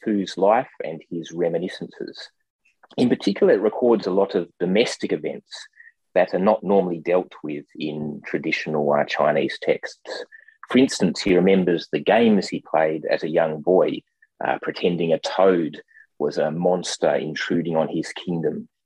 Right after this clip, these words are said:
Uh, his kingdom was a tiny, uh, patch, uh, of the garden near the wall, and he spanked the toad and exiled it.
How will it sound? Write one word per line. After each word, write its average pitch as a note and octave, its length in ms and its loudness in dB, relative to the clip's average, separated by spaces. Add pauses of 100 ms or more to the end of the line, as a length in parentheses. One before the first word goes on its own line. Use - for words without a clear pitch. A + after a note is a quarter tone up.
(100)
Uh, C2+ 60 -2
his - 160 -6
kingdom D2+ 360 -6
was D2 140 -2
a E2+ 60 -4
tiny, C#2+ 420 -2
uh, C2+ 140 2 (100)
patch, - 480 -4 (100)
uh, D2+ 220 -2
of - 120 -6
the - 80 -6
garden D#2 560 2
near D#2 160 2
the D2 80 2
wall, D#2+ 400 2 (260)
and - 80 -8
he - 80 -6
spanked - 540 -4
the C#2+ 80 0
toad D2+ 280 0
and D2 80 -4
exiled C#2+ 520 0
it. - 100 -8